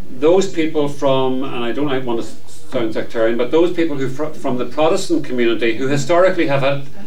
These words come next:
very little positive contact with the Irish language, a group within that community have now started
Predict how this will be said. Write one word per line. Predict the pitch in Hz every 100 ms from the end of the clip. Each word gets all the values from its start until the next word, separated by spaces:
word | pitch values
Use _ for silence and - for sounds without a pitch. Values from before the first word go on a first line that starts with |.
| -
very | 143 160 156
little | 143 131 123 101
positive | - 143 135 131 131
contact | - 143 139 165 160
with | 151
the | 147 139
Irish | 127 123 -
language, | 113 107 95 87 - - - - - - - - -
a | 123
group | - 156 196 -
within | 151 139 160 170
that | 151 143
community | 131 123 123 123 139
have | 139 135
now | 143 139
started | 139 139 127 127 120